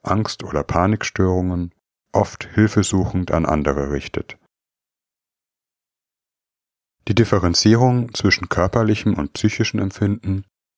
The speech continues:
ist ein entwicklungspsychologischer Erwerb. In der frühen Kindheit und durchaus auch später ist die Trennwand zwischen psychischen und somatischen Zuständen keineswegs so klar gezogen.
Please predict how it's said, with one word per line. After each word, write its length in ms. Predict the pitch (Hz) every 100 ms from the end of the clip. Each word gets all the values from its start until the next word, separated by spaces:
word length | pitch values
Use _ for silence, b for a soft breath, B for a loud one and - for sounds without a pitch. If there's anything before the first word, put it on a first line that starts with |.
| _ -
ist 320 | 107 - -
ein 120 | 87
entwicklungspsychologischer 1300 | 82 78 90 - 87 - - 90 85 80 78 - -
Erwerb. 560 | 85 78 71 - - - _ _ _ _ _ _ _ _ _ _ _ _ _ -
In 100 | 85
der 140 | 80
frühen 360 | - 101 110 110
Kindheit 640 | 98 104 117 117 113 - _ _ _ -
und 160 | 85
durchaus 400 | 80 78 80 78
auch 120 | 80 -
später 540 | - 76 82 107 107 _ _ _ _ _ _ _ _ -
ist 220 | 127 -
die 100 | 98
Trennwand 680 | - 80 92 104 98 95 - -
zwischen 380 | - 87 76
psychischen 680 | - - 117 - 107 110 98
und 140 | 85 -
somatischen 680 | 80 73 87 - 95 92
Zuständen 800 | - 92 - 90 85 - 87 85 - -
keineswegs 680 | 90 95 90 87 82 -
so 100 | 90
klar 280 | - 76 71
gezogen. 580 | - - 76 73 71